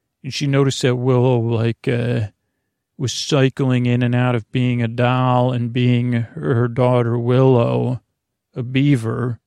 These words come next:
Uh, and she, you know, like, to doll hands and doll arms and doll legs, like a doll, like a baby doll.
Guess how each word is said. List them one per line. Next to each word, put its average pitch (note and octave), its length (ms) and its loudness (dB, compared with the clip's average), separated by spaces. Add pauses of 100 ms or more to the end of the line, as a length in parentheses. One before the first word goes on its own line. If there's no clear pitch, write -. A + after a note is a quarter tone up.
(1600)
Uh, A#2+ 40 -8
and A#2 720 -6
she, C#3 160 -12
you B2 260 -6
know, A#2 140 -4
like, B2 680 -4 (160)
to - 140 -8
doll A#2+ 460 -2
hands A#2+ 600 -2
and A#2+ 140 -6
doll B2 360 0
arms B2 460 -2
and A#2+ 160 -4
doll A#2+ 460 -2
legs, A#2+ 840 -6 (180)
like C3 200 -2
a - 20 2
doll, B2+ 380 2
like A#2 160 0
a B2 80 -4
baby B2 520 0
doll. A#2 680 -6